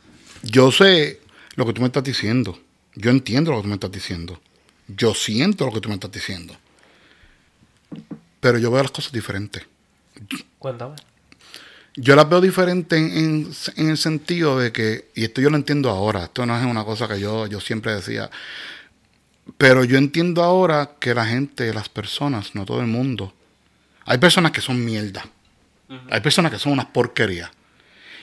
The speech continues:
Speaker 1: y hay personas que no pueden dar más de lo que tienen, o lo que no tienen. No lo estoy excusando. Entonces,
Speaker 2: Eso,
Speaker 1: en
Speaker 2: eso
Speaker 1: est-,
Speaker 2: yo lo entiendo.
Speaker 1: en este caso
Speaker 2: Pero si, eh, eh,
Speaker 1: No, no, dime, dime.
Speaker 2: es que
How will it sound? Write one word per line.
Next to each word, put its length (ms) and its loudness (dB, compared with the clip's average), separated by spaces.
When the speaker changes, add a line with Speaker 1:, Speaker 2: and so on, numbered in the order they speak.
Speaker 1:
y 60 -4
hay 80 -2
personas 640 0
que 160 -2
no 180 -2
pueden 460 -2
dar 200 -2
más 280 -4
de 140 -2
lo 100 0
que 120 -6
tienen, 460 -8
o 140 2
lo 100 2
que 120 -8
no 160 0
tienen. 360 -12
No 120 -2
lo 80 2
estoy 180 0
excusando. 600 -4
Entonces, 460 2
Speaker 2:
Eso, 120 -10
Speaker 1:
en 140 2
Speaker 2:
eso 100 0
Speaker 1:
est-, 80 -8
Speaker 2:
yo 80 -8
lo 60 -8
entiendo. 420 -10
Speaker 1:
en 100 4
este 260 4
caso 420 -2
Speaker 2:
Pero 180 0
si, 140 -8
eh, 80 -12
eh, 160 -18
Speaker 1:
No, 180 8
no, 200 10
dime, 200 6
dime. 260 0
Speaker 2:
es 100 -20
que 540 -10